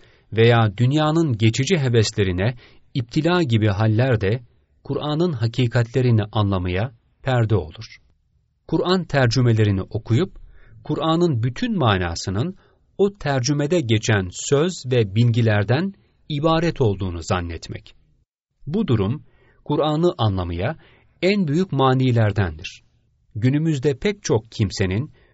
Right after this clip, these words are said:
Kur'an tercümelerini okuyup, Kur'an'ın hakikatlerinin o zahiri manalardan ibaret olduğunu zannederek kalbi bozulmakta, Kur'an'a karşı hürmeti zedelenmektedir.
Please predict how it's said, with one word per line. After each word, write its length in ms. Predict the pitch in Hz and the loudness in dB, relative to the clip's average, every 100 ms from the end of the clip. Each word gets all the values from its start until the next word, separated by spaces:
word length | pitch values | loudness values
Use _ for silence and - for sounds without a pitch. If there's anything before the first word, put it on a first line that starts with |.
| _ - | _ -10
Kur'an 400 | - 156 180 165 | -8 -2 -2 -2
tercümelerini 760 | 139 120 123 117 110 104 98 | 0 2 2 4 4 2 0
okuyup, 520 | - 113 - 131 196 - - _ _ - | -2 -4 0 0 0 -6 -20 _ _ -10
Kur'an'ın 460 | 151 156 170 202 | -4 0 0 0
hakikatlerinin 1040 | 147 123 139 123 117 113 104 95 98 165 - _ _ _ | 0 -2 -2 2 2 2 2 2 0 -4 -8 _ _ _
o 160 | 160 147 | -4 -2
zahiri 580 | 117 139 135 131 190 | 0 2 2 2 0
manalardan 920 | 175 131 127 127 120 117 110 117 104 - | 0 2 2 2 2 2 2 2 2 -2
ibaret 500 | 123 110 127 165 170 | -4 0 2 0 -2
olduğunu 420 | 131 113 110 104 101 | 0 2 2 2 0
zannederek 840 | 98 147 156 104 101 95 110 - - _ - | 0 0 2 2 2 0 -2 -10 -20 _ -4
kalbi 420 | 135 123 123 101 | 0 2 2 2
bozulmakta, 760 | 104 107 101 104 - 117 123 123 _ _ _ _ - | 2 2 2 0 0 0 0 -2 _ _ _ _ -12
Kur'an'a 540 | - 143 143 139 170 - | -6 -6 -4 -2 -2 -2
karşı 380 | 117 98 - 98 - | -2 0 -2 -4 0
hürmeti 580 | 120 110 104 - 139 - _ _ _ | 2 2 2 0 -2 -4 _ _ _
zedelenmektedir. 1080 | 98 117 117 117 107 104 95 - 85 - | 0 2 4 4 2 0 -2 -6 -6 -8